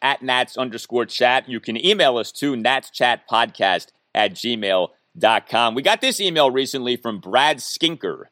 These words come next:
It has to do with one of the heroes of Saturday's game. Writes Brad, "Alan Mark, is Davey's use of Zimmerman a result of Carter Kieboom's failure?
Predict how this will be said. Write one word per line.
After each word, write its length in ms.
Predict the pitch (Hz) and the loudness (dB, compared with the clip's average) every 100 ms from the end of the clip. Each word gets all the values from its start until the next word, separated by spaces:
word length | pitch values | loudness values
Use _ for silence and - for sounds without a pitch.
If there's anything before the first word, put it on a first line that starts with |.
| - | -8
It 140 | 92 | -2
has 180 | 113 120 | 0 -2
to 80 | 107 | -2
do 160 | 120 | -2
with 120 | 110 | -2
one 140 | 98 113 | -4 -4
of 80 | 98 | -4
the 80 | |
heroes 560 | 92 117 104 82 78 - _ _ _ | -2 -2 0 -2 -4 -12 _ _ _
of 140 | 95 87 | 0 2
Saturday's 560 | 110 104 98 92 85 | 2 0 0 -4 -4
game. 300 | - 98 90 - _ 101 | -4 -4 -6 -10 _ 2
Writes 240 | 127 123 | 2 2
Brad, 360 | - 120 110 104 | 0 2 4 2
"Alan 320 | 131 151 139 | 2 2 2
Mark, 300 | 139 135 - | 4 4 2
is 180 | 127 - | -6 0
Davey's 480 | 165 254 269 208 | 2 2 0 -4
use 320 | 143 175 170 - | -2 -2 -2 -2
of 160 | 123 | -2
Zimmerman 600 | 101 147 175 110 90 92 - _ _ _ | 0 0 2 0 -4 -8 -12 _ _ _
a 100 | 123 | 4
result 500 | 127 120 139 143 135 | 4 2 4 4 4
of 220 | 127 107 | 0 -2
Carter 460 | - - 143 143 151 | -4 4 4 4 0
Kieboom's 680 | - 131 120 110 127 135 - | -4 -4 -2 -2 -4 -6 0
failure? 480 | 202 208 117 55 | 2 4 2 -8